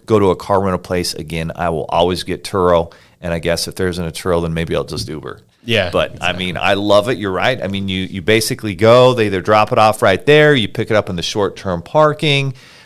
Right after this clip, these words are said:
Speaker 1: Uh, you don't have to talk to anybody. You don't have to sign ev-, anything. The worst thing you have to do is take a picture of yourself with your driver's license, which takes about one second, and click the button, and you have got a great car. And the selection is tremendous.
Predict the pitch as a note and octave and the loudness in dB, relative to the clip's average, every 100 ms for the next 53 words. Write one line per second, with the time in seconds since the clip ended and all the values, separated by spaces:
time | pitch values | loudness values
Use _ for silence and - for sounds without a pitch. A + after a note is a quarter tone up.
0 | _ F#2+ F#2 F2+ B2+ A2+ F#2+ F2 - - | _ 0 0 0 0 0 0 -2 -4 -12
1 | - - D3 F#3 F3+ F#3+ F3+ E3 E3+ D#3+ | -12 -2 2 2 2 0 0 4 4 2
2 | D3+ A#2 E2+ F#2 E2 - C#2 - - D3+ | 0 0 0 -2 -4 -6 -8 -6 -2 0
3 | D#3+ D#3+ D3+ D3 C#3+ D3+ D3 - D3+ D3+ | 0 0 -2 -2 -4 -4 -4 -2 -2 -2
4 | C#3 B2 E2+ - E3+ D#3+ C#3+ C#3+ D3 D#3+ | -4 -4 -4 -4 -4 -2 -2 -2 -2 -2
5 | - D3 B2 - D#3 - D3 C3+ - C#3+ | -2 -4 -4 -8 -10 -8 -8 -6 -2 -4
6 | C3 B2 A#2 B2+ C3+ C3+ C3+ C3 C3 C3+ | -4 -4 0 0 0 -2 -2 -2 -4 -10
7 | - G#2 - - A#2+ - A2 A2 A2+ A#2+ | -12 -14 -8 -6 -4 -4 0 0 2 -2
8 | A2 B2+ C3+ D3 D3 A#2 - A#2 - B2+ | -2 -2 -2 -4 -6 -6 -6 -6 0 2
9 | D#3+ G3+ F3+ - - - _ _ G#2+ G2+ | 2 2 -6 -8 -20 -20 _ _ 0 2
10 | F#2+ F#2 G2 F2+ A2 B2 G#2+ G2 G2 G#2 | 0 -2 -6 -4 -2 0 0 2 2 2
11 | F#2 E2 F2 G#2+ A#2+ B2 G#2+ A#2 G#2+ G2+ | -2 -6 0 0 2 0 0 2 0 0
12 | - G#2 F2 F#2+ B2 - D3+ C3+ C3+ G2+ | -2 -6 -2 -2 -2 -4 -4 -4 -6 -6
13 | G#2 F#2+ - - - D#2 D#2+ C3 G3+ E4 | -4 -4 -8 -10 -8 -4 2 2 2 -4
14 | C#4+ - | -6 -10